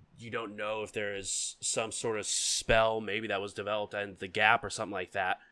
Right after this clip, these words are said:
that caused it to be able to be forced into another piece of machinery. That part you're not sure. Um, but it's absolutely possible that this android was killed and then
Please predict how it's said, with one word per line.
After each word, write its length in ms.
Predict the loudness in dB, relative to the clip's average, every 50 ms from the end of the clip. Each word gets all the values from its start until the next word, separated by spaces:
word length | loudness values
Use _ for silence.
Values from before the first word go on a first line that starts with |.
| _ _ _ _ _ _ -2
that 140 | -2 -2 0
caused 360 | 0 0 0 0 -2 -4 -4
it 200 | -4 -4 -6 -8 _ _ _ _ _ _ _ _
to 100 | -6 -6
be 220 | -6 -4 -2 0 0
able 140 | 0 0 -2
to 60 | -4
be 120 | -6 -8
forced 400 | -6 -2 0 0 0 0 -2 -4 -6
into 280 | -6 -6 -4 -4 -2
another 400 | -2 0 -2 0 0 -2 -4 -4 -6 _
piece 240 | -10 -8 -8 -8 -8
of 60 | -8
machinery. 560 | -8 -6 -6 -6 -6 -6 -6 -8 -8 -10 -12 -16 -20 -20 _ _ _ -18 -12 -2
That 220 | 2 4 4 4 2
part 160 | -2 -4 -4
you're 120 | -4 -6
not 140 | -8 -8 -8
sure. 320 | -8 -8 -6 -8 -8 -12 -16 _ _ _ _ _ _ _ _ _ _ _
Um, 200 | -8 -8 -8 -6
but 140 | -6 -6 -6
it's 140 | -6 -2 2
absolutely 360 | 2 2 2 0 -4 -6 -4
possible 320 | -4 -4 -4 -6 -8 -10 -10 -10
that 120 | -12 -10 -8
this 180 | -8 -6 -6
android 460 | -4 -6 -6 -6 -6 -6 -6 -6 -6
was 420 | -6 -6 -6 -4 -4 -4 -4 -4 -6 _ _ 2
killed 360 | 4 4 4 4 2 0 0
and 120 | -2 0
then 300 | 0 -2 -2 -2 -4 -8